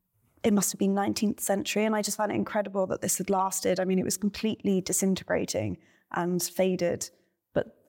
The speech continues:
for me, it was just really, it was like a total fangirl moment to see it, 'cause I was like, "Wow, I've never seen one of these in, <laughs> in real life. I've only ever seen them in photographs." So the fact that that had been preserved,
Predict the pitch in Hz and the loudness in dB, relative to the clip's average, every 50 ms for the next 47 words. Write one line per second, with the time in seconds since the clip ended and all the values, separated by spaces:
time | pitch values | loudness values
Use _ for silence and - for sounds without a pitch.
0 | - - - - 196 208 202 190 185 165 - - - - - 180 - - 185 185 | -8 -6 0 4 4 6 6 6 4 2 0 -2 -4 -4 -4 -6 -6 -4 -2 0
1 | 190 180 175 - - 190 208 190 190 185 - 202 190 - - - - 190 190 - | 2 2 2 2 0 0 -2 -2 -2 -2 -2 -2 -4 -4 -6 -2 -2 -2 -2 -2
2 | 196 - - 180 180 180 190 180 196 196 208 214 214 202 208 226 254 262 - - | -8 -6 -6 -6 -4 -2 0 0 2 2 2 2 2 2 2 2 0 0 0 -2
3 | - 196 185 - - - 190 - - - - - - - - 202 208 - 220 196 | 0 -2 -2 -2 -4 -10 -10 -14 -18 -20 -20 -20 -20 -8 -4 -4 0 2 2 2
4 | 185 196 - - 220 208 202 202 202 190 202 196 190 190 202 - 214 - - - | 2 0 0 0 0 0 0 0 0 0 -2 -2 0 0 2 2 2 0 -4 -2
5 | - 220 214 185 - - _ _ - 330 349 - - - - - - - - - | 0 2 2 0 0 -4 _ _ -2 -2 -2 -2 -16 -16 -12 -10 -8 -8 -8 -10
6 | - - - 240 226 220 214 208 202 202 202 202 208 - 202 196 196 196 196 202 | -12 -6 -2 0 2 4 4 4 4 2 2 0 0 -2 -2 -2 0 -2 0 -2
7 | 190 202 180 - 208 196 196 202 196 180 202 190 190 - - - - - - 185 | -2 -2 0 2 2 2 2 -2 -2 0 2 2 2 0 -2 -2 -2 -2 -2 -2
8 | - - - - 214 202 196 190 - - - - - - - 131 190 196 - 202 | -4 -4 0 0 0 0 0 0 -2 -2 -2 -2 -6 -4 -4 -4 -4 -2 0 2
9 | 202 190 185 - 202 180 202 208 208 202 202 202 - 190 - - - | 2 2 2 0 -2 0 2 2 2 2 0 -2 -2 -2 -6 -10 -12